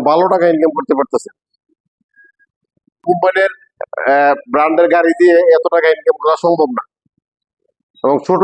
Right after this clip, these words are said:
গাড়ি অন্যান্য কোম্পানির অনেক দাম, কিন্তু আমাদের কোম্পানির গাড়ি একটু ছোট, ব-, বড় নিলে আপনাদের ছোট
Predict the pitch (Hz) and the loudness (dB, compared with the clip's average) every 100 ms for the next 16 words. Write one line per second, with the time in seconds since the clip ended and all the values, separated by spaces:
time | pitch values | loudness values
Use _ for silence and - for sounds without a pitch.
0 | 202 196 190 196 196 190 196 190 185 185 | 2 2 2 2 0 0 0 0 2 2
1 | 180 196 - 160 160 - 165 170 160 175 | 2 -2 -2 -2 -2 -4 0 0 0 0
2 | 180 185 175 180 180 180 175 175 - 185 | 0 0 2 2 2 2 2 -2 -2 -2
3 | - 165 165 160 170 190 190 196 202 180 | 0 0 0 0 0 2 2 2 2 2
4 | 175 180 - | 0 0 0